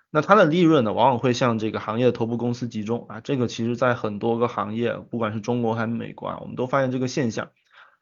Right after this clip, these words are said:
那未来呢，这个比如说随着行业的发展啊，其实比如说我们这个电子行业的一个发展呢，其实我们会觉得，呃，它还是会有更多的一些应用诞生，那整个电子产品的这销量还是会有复苏的机会。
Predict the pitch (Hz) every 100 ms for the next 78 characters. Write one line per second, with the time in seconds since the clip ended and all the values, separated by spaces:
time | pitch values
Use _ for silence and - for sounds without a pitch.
0 | _ 165 170 185 262 143 110 131 117 107
1 | 123 110 101 95 98 113 120 143 131 135
2 | 170 101 110 156 123 107 131 139 127 98
3 | 117 120 127 123 120 123 117 113 127 120
4 | 110 123 156 123 104 104 104 110 104 104
5 | 107 110 101 95 87 - 123 131 135 101
6 | 110 131 139 131 139 - - - - 175
7 | 117 131 220 240 151 101 104 - 151 135
8 | 139 127 113 131 139 143 127 120 131 117
9 | 131 135 135 - 117 113 113 - 113 123
10 | 170 143 117 120 139 117 104 117 131 135
11 | 127 98 113 139 156 123 - 147 143 139
12 | 135 147 156 120